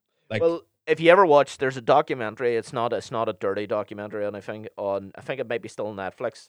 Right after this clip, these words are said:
Speaker 2: It's Life After
Speaker 1: <laughs>
Speaker 2: Porn one and two.
Speaker 1: <laughs> No, it's good.
Speaker 2: And Oh, like, them girls make no money, like. Like, the, you're talking about the creme de la creme girls have been in porn for ten, fifteen years.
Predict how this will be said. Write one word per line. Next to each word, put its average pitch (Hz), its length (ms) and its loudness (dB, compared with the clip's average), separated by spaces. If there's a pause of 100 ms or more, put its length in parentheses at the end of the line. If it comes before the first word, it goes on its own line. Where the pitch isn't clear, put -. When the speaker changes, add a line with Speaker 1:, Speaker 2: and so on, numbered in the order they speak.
(140)
Speaker 2:
It's 101 240 -10
Life 123 280 -4
After 123 320 -2
Speaker 1:
<laughs> - 0 -
Speaker 2:
Porn 147 400 0 (420)
one 120 260 -6
and 117 120 -8
two. 170 380 -2
Speaker 1:
<laughs> - 40 -20 (960)
No, 131 280 4
it's 107 100 0
good. 165 300 4
Speaker 2:
And 143 60 -8 (460)
Oh, 123 380 -2
like, 110 140 -10
them 160 200 -2
girls 113 280 -4
make 107 240 -8
no 95 400 -10
money, 92 320 -10
like. 131 220 -2 (520)
Like, 127 260 -10 (760)
the, 147 120 -4
you're 185 280 2
talking 156 220 4
about 139 100 -2
the - 80 -10
creme 123 300 -4
de 117 100 -4
la 107 80 -6
creme 110 280 -8
girls 120 260 -2
have 127 80 -12
been 107 100 -8
in 107 80 -10
porn 104 280 -8
for 113 100 -18
ten, 104 240 -10
fifteen 113 360 -12
years. 139 460 -4